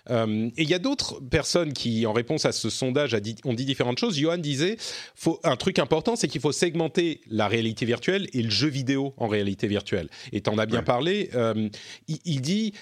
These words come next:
Speaker 1: c'est des sujets vraiment différents. La, la réalité virtuelle en tant que techno, oui, certainement, mais, euh, pour le grand public, c'est pas certain. Euh, Mister Nem dit que c'est très gadget.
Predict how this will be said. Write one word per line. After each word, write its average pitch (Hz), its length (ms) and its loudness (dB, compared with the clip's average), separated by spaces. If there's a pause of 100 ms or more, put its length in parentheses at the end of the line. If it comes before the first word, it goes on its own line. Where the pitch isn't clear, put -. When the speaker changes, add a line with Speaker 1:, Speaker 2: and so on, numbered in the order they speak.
Speaker 1:
c'est - 160 0
des 135 80 2
sujets 156 280 0
vraiment 156 260 2
différents. 156 420 0
La, 143 220 2
la 147 160 2
réalité 170 340 0
virtuelle 165 320 2
en 117 80 2
tant 185 200 0
que - 80 -18
techno, 175 580 0
oui, 160 300 -2
certainement, 151 600 0 (340)
mais, 170 440 2
euh, 117 140 2
pour 143 180 2
le 143 100 2
grand 165 200 0
public, 196 340 -2
c'est - 140 0
pas 160 120 0
certain. 123 420 -2 (460)
Euh, 117 600 2 (140)
Mister 196 440 2
Nem 202 500 0
dit 165 260 -2
que - 100 -2
c'est - 160 0
très - 160 0
gadget. 131 480 0